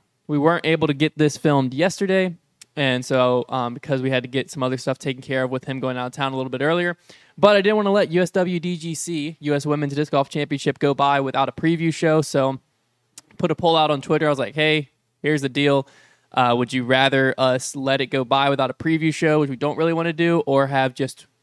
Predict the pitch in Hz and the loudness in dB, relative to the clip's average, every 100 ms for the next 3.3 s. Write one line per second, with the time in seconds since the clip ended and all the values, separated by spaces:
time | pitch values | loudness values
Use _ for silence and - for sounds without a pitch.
0 | _ - 156 180 135 127 - 127 120 - | _ -6 -2 0 -2 -8 -8 -8 -8 -6
1 | 117 117 - _ _ _ _ - 131 127 | -6 -6 -10 _ _ _ _ 0 4 4
2 | 127 - 135 135 135 135 135 135 - 147 | 4 2 0 -2 -2 -2 -2 -4 -6 -8
3 | 139 147 - | -2 -2 -4